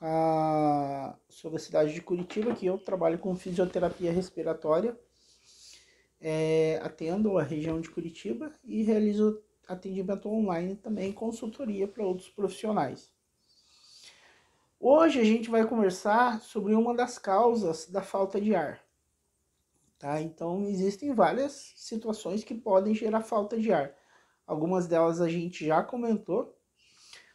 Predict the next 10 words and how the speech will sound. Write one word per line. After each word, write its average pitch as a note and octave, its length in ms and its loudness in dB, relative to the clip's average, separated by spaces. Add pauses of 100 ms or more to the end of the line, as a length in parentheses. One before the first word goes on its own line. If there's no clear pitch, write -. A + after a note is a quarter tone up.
(140)
doenças E3+ 540 2
como D#3+ 220 -6
fibrose F#3 480 0
pulmonar, F#3+ 880 2
pacientes D3+ 400 -10
com F3+ 120 -10
D G3 120 -2
P G3 120 -8
O A#3 140 -2
C, G3 500 2